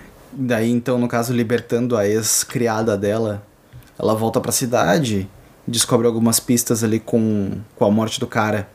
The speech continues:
sobre onde pode tá o próximo, o, um dos, um dos outros caras com a, com a tatuagem de corvo. E aí ela, ela segue adiante.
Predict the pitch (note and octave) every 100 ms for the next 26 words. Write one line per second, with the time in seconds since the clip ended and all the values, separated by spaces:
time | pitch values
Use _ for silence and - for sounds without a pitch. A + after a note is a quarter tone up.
0 | _ - - - - - C3 A2 A2+ A2
1 | G#2+ G2+ G2+ G2+ A#2+ - _ - A#2+ A#2
2 | - A#2 G#2+ G#2+ - G#2 C#3 - G2 A2+
3 | G2+ - G#2+ G2 G2 F#2+ F#2 F#2+ A2 -
4 | _ _ - _ _ _ _ _ _ _
5 | _ _ _ _ _ _ _ _ _ A#2
6 | A2+ - A#2+ B2+ A#2+ A2+ - - B2 C3
7 | B2+ A#2 A2+ A2+ G#2+ A#2 G#2+ G#2+ - G2+
8 | G2+ G2 F#2+ G#2+ - - - - - A2+
9 | G#2+ G2+ G2+ A2+ - B2 C#3+ D#3 E3+ -
10 | - - - - _ _ _ _ _ _
11 | - B2+ B2 A#2 A2+ A#2 A#2 A2 - -
12 | - - - - - - A#2 - B2 A2+
13 | A#2 A#2 G#2+ G#2 -